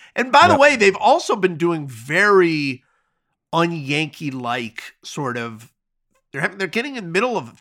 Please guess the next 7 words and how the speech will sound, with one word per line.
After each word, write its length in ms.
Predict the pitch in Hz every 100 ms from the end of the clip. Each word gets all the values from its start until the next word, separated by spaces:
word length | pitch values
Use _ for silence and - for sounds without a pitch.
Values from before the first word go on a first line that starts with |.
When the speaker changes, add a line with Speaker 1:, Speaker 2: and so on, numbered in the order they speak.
| _
Speaker 1:
fiascos 840 | 135 135 233 285 - 135 107 104
that 120 | 147
are 80 | 131
very 260 | 117 208 285
un-Yankee-like. 800 | 196 143 135 190 160 123 113 120
And 160 | 131
that, 320 | 156 220 -